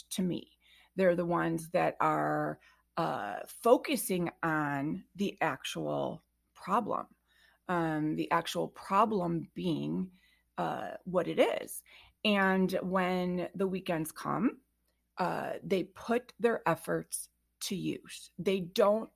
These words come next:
just throw it away and say, "Well, it's the weekend and I can't do this." Um,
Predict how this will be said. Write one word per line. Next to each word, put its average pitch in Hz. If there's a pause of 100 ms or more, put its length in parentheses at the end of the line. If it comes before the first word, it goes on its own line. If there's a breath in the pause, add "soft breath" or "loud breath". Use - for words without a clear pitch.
(120)
just 175
throw 170
it 160
away 143
and 151
say, 139
"Well, 160
it's 180
the 196
weekend 165
and 156
I 151
can't -
do 247
this." - (540 loud breath)
Um, 175